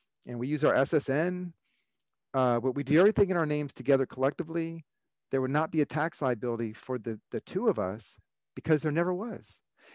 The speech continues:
And if we filed a tax return together and claimed a liability, well, then the I R S would say, "Thank you very much," and then go from there. And then the I R S would then have a duty to reconcile that account every year. And from that moment, when we filed that tax return, it would probably be a partnership.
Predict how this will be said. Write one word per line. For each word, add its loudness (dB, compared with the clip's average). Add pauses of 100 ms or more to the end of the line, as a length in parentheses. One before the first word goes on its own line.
And 2
if 0
we 0
filed 0
a 2
tax -2
return -10
together 2
and -6
claimed -4
a -4
liability, -2
well, -8
then -4 (280)
the 2
I 2
R 2
S -8
would -12
say, 0
"Thank -8
you -20
very -6
much," -6
and -6
then -6
go -8
from -10
there. 0 (220)
And -2
then -4
the -2
I 2
R 0
S -6
would -4
then 4
have 2
a -2
duty -4
to -6
reconcile 0
that 4
account -2 (260)
every 4
year. 2
And -2 (320)
from 2
that 0
moment, -2
when -8
we -6
filed 0
that 0
tax -4
return, -10
it -4
would -4
probably 2
be 2
a 4
partnership. -4